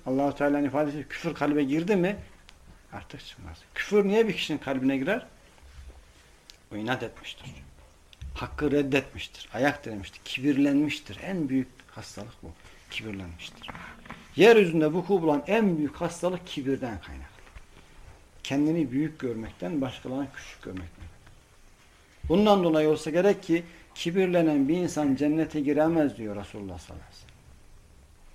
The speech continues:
Çünkü kibir yeryüzünde çok büyük mefsedetlerin, belaların kapısını açan bir hastalık. Bunu reddetmeden Allah-u Teala diyor ki,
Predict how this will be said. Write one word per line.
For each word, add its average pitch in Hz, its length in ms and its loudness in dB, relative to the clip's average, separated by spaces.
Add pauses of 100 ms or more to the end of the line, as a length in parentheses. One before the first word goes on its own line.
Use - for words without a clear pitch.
(140)
Çünkü 208 380 -4
kibir 202 460 0 (360)
yeryüzünde 202 540 4 (120)
çok 214 320 2
büyük 156 380 -2
mefsedetlerin, 156 880 2 (380)
belaların 156 540 6
kapısını 160 320 -6
açan 147 320 0
bir 110 60 -8
hastalık. - 440 -14 (320)
Bunu 202 320 4 (320)
reddetmeden 165 600 4
Allah-u 170 320 6
Teala 165 320 2
diyor 220 140 0
ki, 147 200 -2